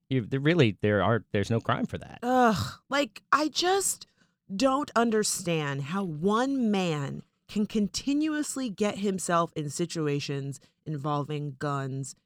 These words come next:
Speaker 2: and violence.
Speaker 1: Because, because he's a nightmare.
Speaker 2: He's
Speaker 1: He's
Speaker 2: a
Speaker 1: a walking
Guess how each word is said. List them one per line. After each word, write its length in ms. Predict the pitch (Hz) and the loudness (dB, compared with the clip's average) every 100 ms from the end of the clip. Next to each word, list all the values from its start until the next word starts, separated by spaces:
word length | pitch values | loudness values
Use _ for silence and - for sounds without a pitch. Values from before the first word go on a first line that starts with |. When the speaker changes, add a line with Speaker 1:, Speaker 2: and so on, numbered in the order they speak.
| _ - | _ -8
Speaker 2:
and 160 | 143 | -6
violence. 460 | 156 151 101 - 120 | -4 -6 -8 -12 -2
Speaker 1:
Because, 400 | 143 151 143 - | 0 2 2 0
because 540 | - 131 - 135 127 | 2 2 4 4 4
he's 180 | 131 113 | 2 2
a 80 | 113 | 2
nightmare. 440 | 113 135 87 80 | 0 -2 -4 -2
Speaker 2:
He's 160 | 82 120 | 0 2
Speaker 1:
He's 80 | 117 | 4
Speaker 2:
a 40 | |
Speaker 1:
a 40 | |
walking 200 | 117 - | 6 6